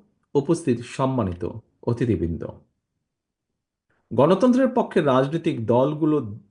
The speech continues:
যারা দীর্ঘ দেড় দশক ধরে ফ্যাসিবাদী বিরোধী আন্দোলন সংগ্রামে একসঙ্গে আমরা রাজপথে ছিলাম, অন্তর্বর্তীকালীন সরকারের সামর্থ্য এবং সক্ষমতা সম্পর্কে আমরা এখনো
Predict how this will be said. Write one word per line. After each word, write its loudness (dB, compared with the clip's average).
যারা 2
দীর্ঘ -4
দেড় 4
দশক 2
ধরে 2
ফ্যাসিবাদী -2
বিরোধী 2
আন্দোলন 0
সংগ্রামে -8
একসঙ্গে -2
আমরা 2
রাজপথে -4
ছিলাম, -4
অন্তর্বর্তীকালীন 2
সরকারের 0
সামর্থ্য -4
এবং 0
সক্ষমতা -4
সম্পর্কে -4
আমরা 0
এখনো 0